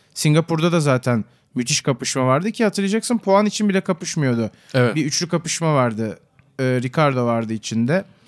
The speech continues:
Speaker 2: Stroll de vardı galiba.
Speaker 1: Evet, Stroll de vardı. Bir isim daha vardı.
Speaker 2: Norris miydi acaba?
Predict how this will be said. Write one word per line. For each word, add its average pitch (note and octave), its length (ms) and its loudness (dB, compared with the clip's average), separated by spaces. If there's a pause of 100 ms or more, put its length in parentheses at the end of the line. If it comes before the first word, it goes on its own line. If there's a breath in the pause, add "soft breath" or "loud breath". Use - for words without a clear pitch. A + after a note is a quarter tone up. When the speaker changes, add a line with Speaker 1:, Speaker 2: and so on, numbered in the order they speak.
(160 soft breath)
Speaker 2:
Stroll G3 360 -2
de C3 60 2
vardı D#2+ 280 -2
galiba. D#2+ 200 -2
Speaker 1:
Evet, C#3+ 160 2
Stroll F3 380 0
de D#3 80 2
vardı. D3 340 0
Bir G3 80 0
isim D#3+ 300 0
daha C#3+ 200 2
vardı. A#2+ 120 2
Speaker 2:
Norris E3+ 240 -4
miydi D#2 200 -8
acaba? D2 300 -10